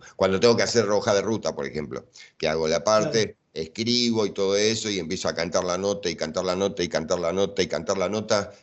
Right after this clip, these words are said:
Speaker 1: salió. O va, salió no, más o menos quedó.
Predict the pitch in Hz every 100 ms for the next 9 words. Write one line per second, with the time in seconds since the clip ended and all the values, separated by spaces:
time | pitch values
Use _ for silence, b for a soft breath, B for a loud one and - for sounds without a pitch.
0 | _ - 82 85 95 80 - - - 92
1 | 98 92 - - - 110 104 123 120 101
2 | 76 B _ _ 98 107 104 104 95 95
3 | 90 85 73